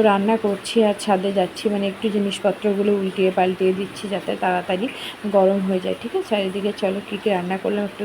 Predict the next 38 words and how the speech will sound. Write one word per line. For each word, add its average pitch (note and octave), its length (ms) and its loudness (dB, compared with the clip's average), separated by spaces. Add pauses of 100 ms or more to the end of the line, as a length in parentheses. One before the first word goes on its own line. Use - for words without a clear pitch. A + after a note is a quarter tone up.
(100)
দেখিয়ে G3 300 -4
দিই। B3 140 0
এদিকে G3 280 -6
হচ্ছে - 200 -6 (160)
ভাত, F3+ 260 -4 (200)
ভাত F#3+ 240 -2
আমি G3+ 160 -4
সবসময় G#3 380 -4
দুটো F#3 220 -2
পাত্রে F#3+ 280 -4 (140)
রাখি। F#3+ 280 -4
এটা G3+ 180 -6
হচ্ছে F#3 200 -12 (140)
মাছ F#3 180 -6 (140)
ভাজা, G#3 220 -4 (520)
মাছটা A3 380 2
আমার G#3+ 200 4
বাড়িতে G3+ 200 2 (100)
খুবই G#3 200 0 (120)
কম F#3+ 140 0 (120)
খায় F#3+ 260 0
সবাই, F#3+ 280 -2
তো - 140 -8
তার F#3+ 220 -4
জন্য F#3+ 160 -2 (120)
একটু - 140 -8 (120)
ভাজা F#3+ 220 0 (100)
রেখে F#3 260 -4
দিই। A#3 120 -6 (420)
তো A3 60 4 (140)
আর G3+ 160 2
এই G3 140 2
যে, F#3+ 80 2 (100)
যে F#3+ 80 4 (240)
তরকারিটা G3 420 -2 (100)
নিয়ে G3 200 2
ভয় F#3 220 0
পাচ্ছিলাম, G3+ 380 -4